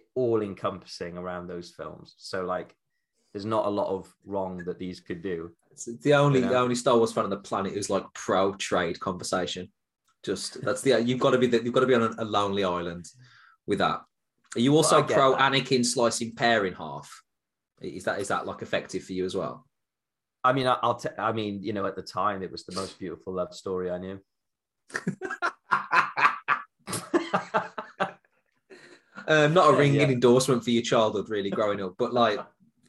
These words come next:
Speaker 2: I'll, we'll just, we'll just move on from that. Fair play. Um, okay, so I have, I have some thoughts. I watched the first two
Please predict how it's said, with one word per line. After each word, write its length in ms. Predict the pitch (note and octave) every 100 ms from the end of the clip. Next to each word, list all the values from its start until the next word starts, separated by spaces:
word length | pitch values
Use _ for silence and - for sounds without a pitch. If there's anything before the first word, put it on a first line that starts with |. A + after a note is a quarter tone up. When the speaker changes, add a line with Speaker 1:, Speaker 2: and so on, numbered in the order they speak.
| -
Speaker 2:
I'll, 220 | A#2 A2+
we'll 100 | C3
just, 260 | B2 - -
we'll 120 | B2
just 160 | B2
move 260 | B2+ B2 A#2+
on 160 | A2+ G2+
from 120 | A2+
that. 180 | A2 -
Fair 180 | C3
play. 340 | A#2+ C3 G#2 G#2
Um, 320 | C#3+ D3+ D3 D3
okay, 340 | E3 - B2+ G2
so 380 | - D3 C#3+ - _ - - - - _ - -
I 120 | E3
have, 180 | F#3 F3
I 120 | D#3+
have 100 | E3+
some 160 | E3+ D#3
thoughts. 240 | C3 A#2+
I 40 | B2+
watched 180 | C3
the 60 | -
first 420 | - C3 B2+ -
two 260 | A2 G2